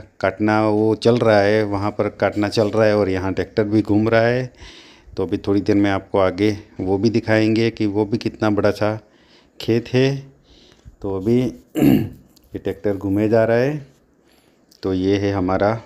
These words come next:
पूरा धान, ऐसे बिछा के रखा है, तीन चार तिरपाल बड़ी बड़ी बिछाई है तब जाके उसमें पूरा का पूरा कवर हो पाया है। और अभी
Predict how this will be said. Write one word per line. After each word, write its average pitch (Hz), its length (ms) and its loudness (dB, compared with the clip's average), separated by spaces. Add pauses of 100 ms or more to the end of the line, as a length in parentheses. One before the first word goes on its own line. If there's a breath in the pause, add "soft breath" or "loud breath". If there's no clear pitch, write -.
(140)
पूरा 95 260 0
धान, 120 400 0 (300)
ऐसे 95 260 -2
बिछा 92 300 -6
के 104 140 -2
रखा 104 320 -2
है, 110 180 0
तीन 107 460 -2
चार 107 260 4 (160)
तिरपाल 110 360 0
बड़ी 104 240 0
बड़ी 104 200 2
बिछाई 104 380 0
है 107 100 2
तब 104 200 -4
जाके 104 400 -2 (680 loud breath)
उसमें 104 300 -2
पूरा 104 280 0
का 104 120 2
पूरा 101 280 0
कवर 104 300 2
हो 120 180 2
पाया 120 340 4
है। 131 220 0 (1200 loud breath)
और 90 280 -4 (1400 loud breath)
अभी 98 240 -2